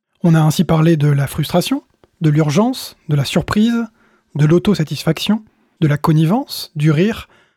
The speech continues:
du détachement, de la vexation, et enfin, de la puissance. Avec pour chacune de ces émotions, une tentative de comprendre ses rapports au jeu, ce qu'elles révèlent de notre turpitude de joueuse,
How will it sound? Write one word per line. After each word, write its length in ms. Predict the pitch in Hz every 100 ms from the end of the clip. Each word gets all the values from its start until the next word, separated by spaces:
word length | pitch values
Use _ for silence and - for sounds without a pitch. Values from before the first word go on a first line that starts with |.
| _
du 80 | -
détachement, 580 | 165 208 180 - 160 196 _ -
de 60 | 214
la 120 | 170
vexation, 600 | 143 - 135 - 151 175 _ _
et 100 | 233
enfin, 420 | 170 131 - 190 - _ _ -
de 60 | 185
la 100 | 220
puissance. 520 | 170 - - - - _ _ _ _ -
Avec 280 | 226 170 -
pour 140 | 151
chacune 280 | - 202 214
de 60 | 170
ces 220 | 160 147
émotions, 460 | 147 147 - 202 214 _ _ _
une 140 | - 165
tentative 440 | 226 220 214 202
de 80 | 165
comprendre 400 | 170 170 185 156
ses 160 | - 156
rapports 320 | 147 147 131
au 80 | 143
jeu, 300 | 170 226 _ _ _
ce 140 | - 180
qu'elles 160 | 170
révèlent 520 | 156 202 196 196 143 143
de 80 | 151
notre 200 | 156 -
turpitude 440 | 190 180 151 175
de 100 | 143
joueuse, 500 | 131 160 190 214 175